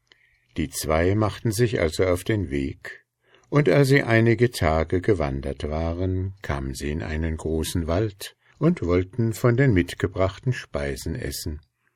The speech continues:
denn sie waren hungrig und müde. Wie sie so dasaßen,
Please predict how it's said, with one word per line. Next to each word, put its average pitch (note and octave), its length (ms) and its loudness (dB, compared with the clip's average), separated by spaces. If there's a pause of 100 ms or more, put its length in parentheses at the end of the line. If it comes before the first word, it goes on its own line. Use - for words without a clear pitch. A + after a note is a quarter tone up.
(140)
denn D2+ 180 -6
sie E2 220 -2
waren B2 420 4
hungrig G#2+ 520 0
und C3 200 0
müde. A2+ 540 2 (1400)
Wie D2 160 -8
sie D2 200 -8
so A2 200 0
dasaßen, E2 920 -4